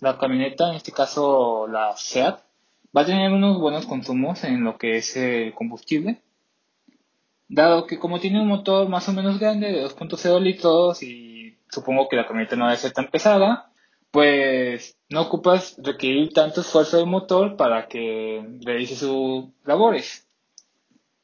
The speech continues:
Ok, según esto, la noticia nos dice que la camioneta de seat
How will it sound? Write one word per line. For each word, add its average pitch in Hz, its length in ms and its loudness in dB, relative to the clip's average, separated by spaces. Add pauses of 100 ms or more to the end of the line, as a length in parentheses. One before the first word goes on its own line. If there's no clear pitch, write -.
(880)
Ok, 170 200 -2 (160)
según 151 340 2
esto, 214 380 4
la 190 160 0
noticia 131 360 -4
nos 143 220 -4
dice 160 480 -2
que - 140 -2
la 143 100 2
camioneta 143 400 0
de 185 120 4
seat 139 500 0